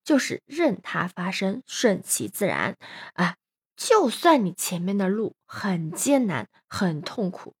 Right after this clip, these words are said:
但是我也相信，只要我们，嗯，足够的勇敢，足够的积极向上，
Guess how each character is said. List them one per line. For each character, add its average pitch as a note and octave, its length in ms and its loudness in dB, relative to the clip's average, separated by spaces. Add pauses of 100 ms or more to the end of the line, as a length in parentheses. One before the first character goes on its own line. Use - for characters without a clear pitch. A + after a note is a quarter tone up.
(340)
但 D4+ 140 2
是 C#4+ 120 2
我 G#3 140 2
也 F#3+ 120 -6
相 F#3+ 260 -2
信， F#3+ 220 -6 (200)
只 - 120 -6
要 E3+ 160 -2
我 D#3 240 -6
们， F#2 260 -10 (400)
嗯， E3 380 -4 (160)
足 E3+ 180 -6
够 G3+ 220 0
的 A2 320 -4 (140)
勇 E3+ 300 -2
敢， D#3+ 200 -4 (340)
足 D#3+ 300 -10
够 G#3 200 2
的 F3 280 -4
积 A#3+ 180 -4
极 D3 260 -10
向 F#3+ 360 -4
上， - 260 2